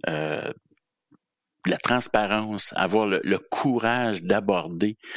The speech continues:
les questions, avoir le courage d'entreprendre aussi, euh, une démarche de connaissance, une démarche de communication. Euh, c'est, euh, d'interpeller aussi, euh,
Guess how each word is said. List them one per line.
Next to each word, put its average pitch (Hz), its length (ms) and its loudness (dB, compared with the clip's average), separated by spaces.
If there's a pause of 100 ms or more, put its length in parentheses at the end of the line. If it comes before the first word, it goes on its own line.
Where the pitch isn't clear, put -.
(260)
les - 80 4
questions, 104 340 0
avoir 104 200 2
le 104 100 4
courage 113 500 2
d'entreprendre 101 1400 0
aussi, 90 540 -2 (580)
euh, - 240 -4 (320)
une 90 220 0
démarche 95 480 2
de 85 100 -2
connaissance, 87 680 0
une 90 120 -2
démarche 92 400 0
de 95 80 0
communication. 92 880 -2 (1040)
Euh, 87 180 0
c'est, 98 580 0
euh, 90 300 0
d'interpeller 107 1000 2
aussi, 113 720 0
euh, 165 640 -4